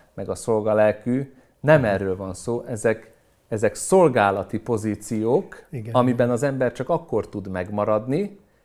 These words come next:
Speaker 1: hogyha elfogadja, hogy az Istentől kapta ezt, és hogyha elfogadja, hogy ez egy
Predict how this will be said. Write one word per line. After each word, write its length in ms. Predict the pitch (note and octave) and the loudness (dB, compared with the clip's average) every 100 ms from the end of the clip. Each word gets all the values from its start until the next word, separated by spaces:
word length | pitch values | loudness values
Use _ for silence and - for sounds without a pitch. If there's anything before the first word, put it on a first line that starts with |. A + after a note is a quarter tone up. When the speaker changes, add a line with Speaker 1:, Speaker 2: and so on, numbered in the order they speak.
| _ | _
Speaker 1:
hogyha 260 | - G#2 A#2+ | -10 -8 0
elfogadja, 760 | B2+ A2+ A#2 G#2 F#2+ G2 G2 | 0 0 0 0 0 0 -2
hogy 200 | F#2+ G2 | 0 -4
az 120 | G2 | -6
Istentől 560 | G2 - G#2 F#2 F#2 G#2+ | -6 -6 -6 -4 -4 -4
kapta 420 | - A#2+ - D3+ | -4 -8 -6 -6
ezt, 320 | F3+ F3+ - - - _ _ | -6 -8 -14 -20 -20 _ _
és 60 | |
hogyha 200 | A#2+ G#2 | -12 -6
elfogadja, 920 | C#3+ C3+ - G#2 F#2+ F#2+ G#2+ A#2+ C3+ - _ _ | -2 -2 -4 -2 0 0 2 0 0 -10 _ _
hogy 220 | G#2+ G#2 | -6 0
ez 180 | G2+ G#2+ | 0 2
egy 600 | G#2 G#2+ A2 A2 G#2+ | 2 2 -2 -2 -2